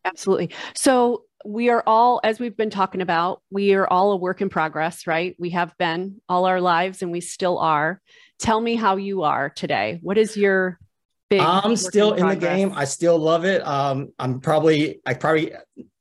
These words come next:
Speaker 2: can't be on the field as much as I used to, but, um, I,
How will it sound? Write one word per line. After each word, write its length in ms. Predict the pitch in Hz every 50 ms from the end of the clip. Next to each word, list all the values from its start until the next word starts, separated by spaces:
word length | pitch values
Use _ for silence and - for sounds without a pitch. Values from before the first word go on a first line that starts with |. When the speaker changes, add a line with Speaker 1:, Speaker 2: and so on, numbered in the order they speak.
| _ _
Speaker 2:
can't 220 | - - 170 151 139
be 100 | 151 156
on 120 | 147 143
the 60 | 127
field 260 | 120 - 151 160 170
as 80 | 156 135
much 140 | 139 143 139
as 80 | 135
I 60 | 139 127
used 320 | 123 131 143 151 - -
to, 300 | - 165 170 175 180 175 - - _ _ _ _ _ _ _ -
but, 480 | 131 123 123 135 135 127 123 131 - -
um, 500 | 127 123 120 117 117 113 110 120 - - _ - - _ -
I, 160 | 120 131 127